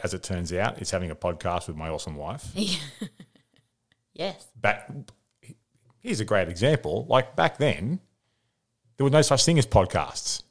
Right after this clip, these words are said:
Speaker 2: No.
Speaker 1: Actually, no. You know, I, no, actually, there were.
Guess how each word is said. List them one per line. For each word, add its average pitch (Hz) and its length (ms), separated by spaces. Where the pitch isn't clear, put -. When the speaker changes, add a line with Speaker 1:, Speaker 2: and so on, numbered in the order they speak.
Speaker 2:
No. 147 200
Speaker 1:
Actually, 123 420
no. 147 180
You 110 180
know, 139 120
I, 143 200
no, 135 200
actually, 117 520
there 104 260
were. 85 420